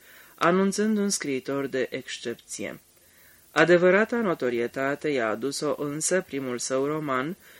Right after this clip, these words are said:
și poate cel mai cunoscut, Generalul Armatei Moarte,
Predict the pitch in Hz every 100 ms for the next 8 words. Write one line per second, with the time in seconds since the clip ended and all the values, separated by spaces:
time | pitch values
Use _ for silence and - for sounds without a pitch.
0 | - - 202 185 180 165 - 202 185 156
1 | 151 135 131 131 - 127 120 - - -
2 | - - 147 156 135 131 160 165 165 175
3 | 170 135 127 123 135 156 156 135 - 104
4 | -